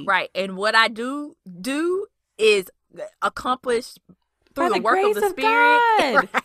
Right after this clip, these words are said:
Speaker 2: And it don't
Speaker 1: In
Speaker 2: matter. I'm
Speaker 1: prayer.
Speaker 2: you, can you testify, Portia? Being at home
Speaker 1: Yes.
Speaker 2: now, can you testify?
Speaker 1: Yes.
Speaker 2: Whether you're working full time or at home full time,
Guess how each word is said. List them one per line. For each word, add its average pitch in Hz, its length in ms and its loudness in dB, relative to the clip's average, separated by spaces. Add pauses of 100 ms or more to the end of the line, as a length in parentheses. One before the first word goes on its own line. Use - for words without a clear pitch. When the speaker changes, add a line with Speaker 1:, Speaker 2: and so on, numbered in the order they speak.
Speaker 2:
And 415 160 2
it 392 80 -4
don't 349 140 6
Speaker 1:
In 302 60 2
Speaker 2:
matter. 311 280 4
I'm - 300 6
Speaker 1:
prayer. 320 120 2
Speaker 2:
you, 233 220 -2
can 277 320 -4
you 285 100 0
testify, 262 540 0
Portia? 165 320 -6
Being 185 260 -2
at 233 140 0
home 247 240 0
Speaker 1:
Yes. 196 40 -2
Speaker 2:
now, 160 220 0
can 214 180 -4
you 226 100 -4
testify? 185 680 -2 (360)
Speaker 1:
Yes. 196 200 -6
Speaker 2:
Whether 208 140 2
you're 196 120 0
working 269 280 -2
full 277 160 -4
time 277 220 2
or - 60 2
at 254 60 0
home 247 200 -4
full 220 180 -6
time, 175 480 -2